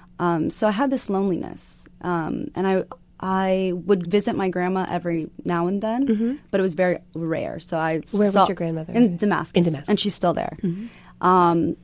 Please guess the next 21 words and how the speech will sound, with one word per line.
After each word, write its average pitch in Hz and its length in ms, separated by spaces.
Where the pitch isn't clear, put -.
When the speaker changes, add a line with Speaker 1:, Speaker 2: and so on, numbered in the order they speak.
Speaker 1:
so 233 160
I 240 60
only 269 160
saw 226 180
her, 214 140
like, 180 200
three 190 160
or 180 60
four - 220
times 170 560
in 170 80
my 170 100
life. - 400
And 190 160
in 190 180
college, 226 480
I 190 60
realized 185 640
I 180 120
don't 247 180
even, 196 400